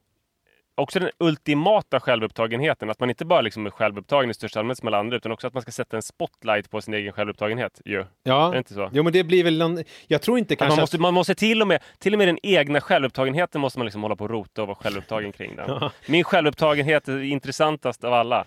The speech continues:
Speaker 2: <laughs> Ja, men lite så. Men jag tror också att det är att det som, eh, de där personerna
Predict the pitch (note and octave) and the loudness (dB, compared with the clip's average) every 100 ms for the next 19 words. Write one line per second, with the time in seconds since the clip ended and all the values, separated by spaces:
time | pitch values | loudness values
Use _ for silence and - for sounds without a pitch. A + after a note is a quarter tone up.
0 | - - D#3+ - - - - E3+ G3+ A#3 | -6 -12 -12 -12 -16 -20 -6 0 4 4
1 | - D3 C3+ C3 - - E3+ F#3+ - G3+ | 2 2 2 2 -4 -2 0 0 2 2
2 | - A#3 G#3+ F#3+ D3 C3 B2+ C3+ D3+ - | 2 0 2 2 4 4 2 0 -4 -2
3 | D#3+ D3+ - D3+ C#3 - - - - D3 | 2 2 2 0 0 -4 -18 -20 -4 2
4 | C#3+ C#3 C#3+ C#3 - D#3 D#3 D#3+ F#3 F#3 | 4 6 4 0 -6 -6 -2 2 2 2
5 | F3+ D#3 C3+ B2 | 0 0 2 2